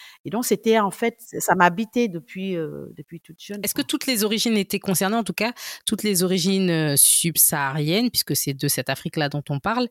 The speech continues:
Speaker 1: Oui.
Speaker 2: quand tu dis que, par exemple, on leur interdisait, euh, d'aller en Afrique, ou alors, euh, il fallait le mériter, est-ce que c'est quelque chose que tu voyais particulièrement dans une nation ou un peu, euh, chez tous, tous les Africains ?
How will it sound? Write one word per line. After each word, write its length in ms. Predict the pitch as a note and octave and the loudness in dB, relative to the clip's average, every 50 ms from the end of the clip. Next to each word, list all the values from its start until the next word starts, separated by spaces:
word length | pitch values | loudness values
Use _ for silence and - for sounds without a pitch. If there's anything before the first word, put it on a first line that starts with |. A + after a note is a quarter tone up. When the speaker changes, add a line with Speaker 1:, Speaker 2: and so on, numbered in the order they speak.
| - - - | -6 -8 -10
Speaker 1:
Oui. 80 | D#3 - | -10 -6
Speaker 2:
quand 140 | - G3+ F#3+ | -4 -4 -2
tu 160 | - - F#3+ | -2 -2 -2
dis 640 | D#3 D#3+ F#3 G#3 A3 A3+ A3+ A3+ A#3 A#3 A3 G3 - | 0 0 0 2 2 2 2 2 2 0 0 -2 -4
que, 80 | - | -6
par 220 | F3+ - F3 D3+ D3+ | -4 -4 -4 -2 -2
exemple, 640 | E3+ E3 D#3 D3+ D#3 F3+ F#3+ G3+ G#3+ G#3+ - - G3+ | -2 -2 -2 -2 0 0 0 0 0 -2 -2 -2 0
on 320 | F#3 F3+ E3 D3 F2+ C#3 | 0 0 0 0 0 0
leur 220 | D#3+ D#3 D#3 D3+ C#3+ | 0 0 0 0 0
interdisait, 1160 | D#3+ D#3+ D#3 - F3+ F3 E3+ D#3+ D#3 D#3+ E3+ D#3+ E3 F3 F3 F3+ F3+ F3+ F3 F3 E3+ E3 D#3 | 0 -2 -2 -2 -2 -2 -2 -2 -2 -4 -2 0 0 0 2 2 2 2 2 2 0 0 0
euh, 20 | |
d'aller 200 | C#3 D3+ D3+ D#3 | -2 -2 -2 0
en 100 | D3+ D#3 | 0 0
Afrique, 420 | D3+ C#3+ D3 - B3+ C4 - - | -2 -2 -2 -4 -6 -6 -4 -2
ou 140 | - C4+ A#3+ | 0 0 0
alors, 400 | A3 G3+ F#3+ G3+ A3+ B3+ C#4 C4 - - - - - - - _ - | 2 2 0 2 2 0 0 -4 -6 -10 -10 -10 -10 -12 -8 _ -2
euh, 140 | D#3+ D#3+ D3+ | 0 0 0
il 140 | - F#3+ - | 0 -2 0
fallait 260 | - F#3+ F#3+ F#3+ F#3+ | 0 0 0 2 2
le 120 | F3+ E3+ | 2 2
mériter, 760 | D#3+ D#3 E3+ F#3 G3+ G3+ G3 G3 G3+ E3+ - - F#3 E3+ D#3 - - - - - - | 2 2 2 2 2 2 2 0 0 0 0 0 0 0 -2 -4 -8 -14 -16 -10 -6
est-ce 200 | - D#3+ E3+ - | -2 0 0 0
que 120 | - A#3 | 2 2
c'est 140 | A3 - A3+ | 2 2 2
quelque 180 | - G3 F3 - | 2 0 0 0
chose 120 | B3 A#3+ | 0 -2
que 60 | - | -2
tu 140 | G3 - - | -2 -2 -2
voyais 340 | F3+ D#3+ F3+ F3 F3 F3 E3+ | 0 0 0 2 2 0 0
particulièrement 1080 | - - G3+ G3 - - - - - - - - G3 F3+ F#3+ F#3 F3 F#3 G3 G3 G3 | 0 -2 -4 -6 -4 -4 -4 -4 -4 -4 -2 -2 0 2 2 2 2 2 2 0 0
dans 200 | F3+ D#3+ D#3 D#3 | 0 0 0 0
une 340 | C#3+ - G3+ G#3 G3+ G3 G3 | 0 0 2 2 4 4 4
nation 480 | F#3+ F3+ F3+ F3+ - - A3+ A#3 C4 D#4+ - _ - - - - - | 4 2 2 0 0 0 0 0 0 0 -2 _ -16 -20 -20 -6 -2
ou 180 | G3+ G#3 G#3+ G3+ | 0 0 2 0
un 80 | F#3+ | 0
peu, 460 | F3+ - - G#3 A3 A3 A3+ A3+ A3 G#3 | -2 -2 0 0 2 2 2 2 2 2
euh, 320 | F#3 E3 D#3 D3+ D3 D3 | 2 2 0 0 0 0
chez 240 | D3 - - F#3 E3+ - _ | 0 0 0 0 -2 -4 _
tous, 640 | - - G#3+ G#3 G#3 G#3 G#3 G#3 G3+ G3+ G3 F#3+ F#3 | -2 0 2 4 4 4 4 4 2 2 0 0 -2
tous 120 | - G3+ | 0 0
les 120 | F#3+ F3+ | 0 0
Africains ? 360 | D#3+ E3+ - - D#3+ - E3 | 0 -2 -2 -2 -2 -2 -2